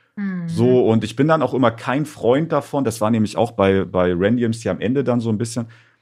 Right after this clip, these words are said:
Speaker 2: Ich war für den Großteil des Servers eng verbunden mit den Teammitgliedern, ne?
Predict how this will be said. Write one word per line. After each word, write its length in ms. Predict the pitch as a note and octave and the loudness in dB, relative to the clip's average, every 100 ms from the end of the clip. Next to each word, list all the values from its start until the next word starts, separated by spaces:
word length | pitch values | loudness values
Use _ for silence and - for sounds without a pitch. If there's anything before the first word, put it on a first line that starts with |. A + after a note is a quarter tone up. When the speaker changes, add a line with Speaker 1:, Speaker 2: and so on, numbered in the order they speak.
| _ - | _ 0
Speaker 2:
Ich 220 | D3 - | 0 2
war 380 | D3+ C#3 - _ - G#2+ | 2 2 -4 _ -14 -12
für 240 | A2 B2 A2+ | -4 0 2
den 140 | G#2+ | 2
Großteil 540 | F#2+ A2 F3+ - F3 D#3+ | 2 2 0 0 -2 0
des 220 | D3+ - | -4 -2
Servers 360 | D3 C#3+ C#3 | 0 0 0
eng 240 | - A#2+ C3 | 2 2 2
verbunden 520 | - G2 F#2 A2 - | 0 0 2 0 0
mit 140 | F2 | -4
den 120 | F2 D#2+ | -4 -6
Teammitgliedern, 640 | F2 E2 - D#2 D#2 D2+ | -6 -8 -8 -12 -12 -8
ne? 200 | E2+ | -6